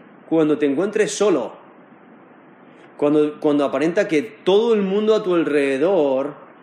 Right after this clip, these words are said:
cree exactamente lo opuesto a lo que tú crees, cuando te rechazan por tu fe, cuando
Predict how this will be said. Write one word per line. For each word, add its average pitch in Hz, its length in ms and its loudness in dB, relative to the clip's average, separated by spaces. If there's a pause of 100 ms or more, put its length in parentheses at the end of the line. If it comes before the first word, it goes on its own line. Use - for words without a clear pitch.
(680)
cree 185 180 2
exactamente 196 640 0
lo 156 160 4
opuesto 156 480 0
a - 20 0
lo 127 100 -2
que 120 100 -6
tú 135 120 -4
crees, - 580 -6 (720)
cuando 151 260 0
te 147 100 -2
rechazan 165 600 -2
por 147 200 -2
tu 139 100 -6
fe, 135 400 -4 (1120)
cuando 139 800 0